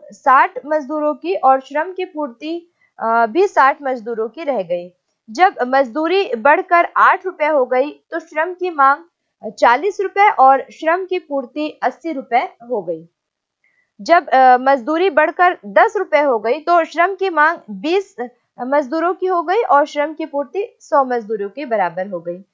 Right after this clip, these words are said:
इस तालिका का अगर हम ध्यान से निरीक्षण करें, तो हम देखते हैं कि जैसे जैसे मजदूरी बढ़ती जा रही है,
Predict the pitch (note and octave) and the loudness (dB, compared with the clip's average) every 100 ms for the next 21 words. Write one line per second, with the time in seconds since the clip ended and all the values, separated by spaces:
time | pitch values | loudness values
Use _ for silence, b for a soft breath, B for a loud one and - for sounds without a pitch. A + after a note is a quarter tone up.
0 | _ _ - D#4 - D4 D4 E4 A4 A4 | _ _ -16 -10 2 2 2 0 0 2
1 | G4+ F4 E4 F4+ F#4 E4 G#3 C4 D4 G4 | 4 4 4 2 2 -2 -4 0 2 0
2 | F#4+ F4 D4+ C#4+ C#4 D4+ D4 C#4 D4 F4 | -4 -6 -4 -4 -6 -8 -4 -4 -4 -2
3 | E4 D4 C4+ C4+ - D#4+ D4 D#4 F4 E4+ | -4 -2 -2 -4 -6 -6 -4 -4 -6 -6
4 | A3+ B3+ C4 D#4 G4+ F4+ F4+ F4+ C4+ B3+ | -2 0 0 -2 -4 -4 -4 -4 -4 -4
5 | A3 C4+ E4+ A3 A3+ A#3 - E4+ C4+ E3+ | -6 -8 -8 0 0 0 -4 -4 0 0
6 | E3+ F#3 F#3+ E3+ | -2 -6 -6 -10